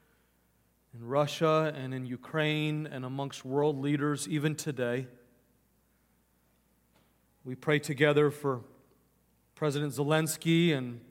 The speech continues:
President Biden and many in nato who are, I pray, working on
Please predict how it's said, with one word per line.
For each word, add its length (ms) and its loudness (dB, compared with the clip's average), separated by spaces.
President 480 -4
Biden 680 4
and 320 -12
many 340 2
in 160 2
nato 560 2
who 200 -6
are, 320 0
I 60 -12
pray, 280 2
working 400 0
on 260 -4